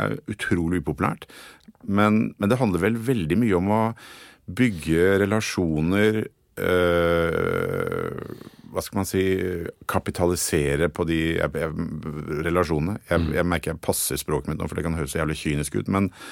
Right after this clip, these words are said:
Speaker 2: Nei, men la oss være kyniske, da, for
Speaker 1: bygge,
Speaker 2: at jeg
Speaker 1: bygge relasjoner, eh, systematisere det,
Speaker 2: Mm.
Speaker 1: eh, komme tilbake til de relasjonene som er gode,
Speaker 2: Ja.
Speaker 1: styre unna de som bare tapper deg.
Speaker 2: Ja.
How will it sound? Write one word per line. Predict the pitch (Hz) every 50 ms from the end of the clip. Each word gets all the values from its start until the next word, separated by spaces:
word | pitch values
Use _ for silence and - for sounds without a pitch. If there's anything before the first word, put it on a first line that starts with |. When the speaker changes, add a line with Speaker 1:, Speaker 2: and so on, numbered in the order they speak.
| - - -
Speaker 2:
Nei, | 135
men | 156 180 170
la | 156 165
oss | 160 170
være | 165 165 170
kyniske, | 156 131 107 107 - -
da, | 175 170
for | 139 151
Speaker 1:
bygge, | - - 131
Speaker 2:
at | 139 135
jeg | -
Speaker 1:
bygge | 131 117 107
relasjoner, | 110 123 147 143 - 120 104 98 101 110 147 120 90 90
eh, | 87 80 73 - - 143 139 120 113
systematisere | - - 123 - - 123 - - 139 - - 101 90 87 95
det, | 117 277 262 170 135
Speaker 2:
Mm. | 95 85 85 80 90
Speaker 1:
eh, | - - 117 117 117 117 117 113 113 113 113 113 113 113 113 113 113 110 113 110 113 117 117 117 -
komme | - 123 117 117
tilbake | 131 107 101 92 -
til | - 107 101
de | 98
relasjonene | 92 101 101 - 104 90 87 90 87
som | 98 101
er | 98 95
gode, | 98 107 98 87 87 - - - -
Speaker 2:
Ja. | - 82 80 87
Speaker 1:
styre | 101 - - 139 123 110 92
unna | 92 98 98
de | 95 87
som | - 107 104
bare | 101 98 92
tapper | - - 117 - _ _ - 87
deg. | 87 - - 302 - _ - -
Speaker 2:
Ja. | 78 80